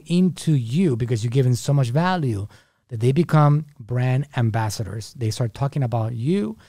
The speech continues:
They start spreading the word. They talk to your neighbors, th-, to their neighbors about you. They, they are so passionate about who you are and what you did for them that they recommend you to their friends and family. For example, we got over here the, um,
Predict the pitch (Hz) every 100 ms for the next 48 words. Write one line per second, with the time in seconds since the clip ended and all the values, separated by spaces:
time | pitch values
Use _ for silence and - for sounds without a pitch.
0 | _ _ - 120 110 131 117 120 _ _
1 | _ - - 131 135 117 113 180 196 185
2 | 214 123 120 117 131 - 143 135 139 120
3 | 113 113 156 185 208 190 - 123 - -
4 | 135 131 165 196 190 185 185 175 202 202
5 | 135 120 113 - - - - 113 131 127
6 | - 131 127 127 - - 180 196 196 156
7 | 175 190 160 135 131 131 117 175 185 180
8 | 151 139 135 135 139 123 123 226 202 131
9 | 117 113 110 - - - 120 120 120 156
10 | 143 131 165 185 147 127 123 113 127 127
11 | 135 214 254 143 113 127 107 175 143 131
12 | 151 151 143 143 151 143 143 _ _ _
13 | _ 143 131 135 123 120 120